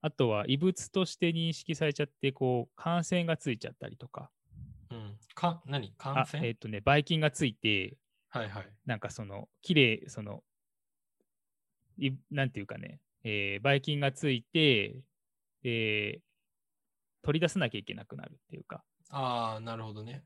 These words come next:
Speaker 2: もうい-、
Speaker 1: うん。
Speaker 2: 一回体に入れたのに、もう一回取り出さないといけないとか、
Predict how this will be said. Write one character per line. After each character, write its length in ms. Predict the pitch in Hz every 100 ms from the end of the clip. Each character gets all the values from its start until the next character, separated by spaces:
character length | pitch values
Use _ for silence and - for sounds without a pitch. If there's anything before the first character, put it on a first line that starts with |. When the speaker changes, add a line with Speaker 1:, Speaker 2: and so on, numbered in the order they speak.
| _
Speaker 2:
も 120 | 143
う 20 | 147
い-、 40 |
Speaker 1:
う 60 | 123
ん。 60 |
Speaker 2:
一 80 | -
回 160 | 165 160
体 320 | 151 160 165
に 80 | 156
入 40 |
れ 100 | 156
た 100 | 160
の 140 | 147 113
に、 340 | 107 104 107 - 117
も 140 | 135
う 20 |
一 60 | 135
回 360 | - 139 127 - _
取 160 | 131
り 60 | 127
出 80 | 123
さ 120 | 131
な 100 | 120
い 60 | 107
と 80 |
い 40 | 101
け 100 | 104
な 80 | 101
い 60 |
と 100 | 98
か、 240 | - 92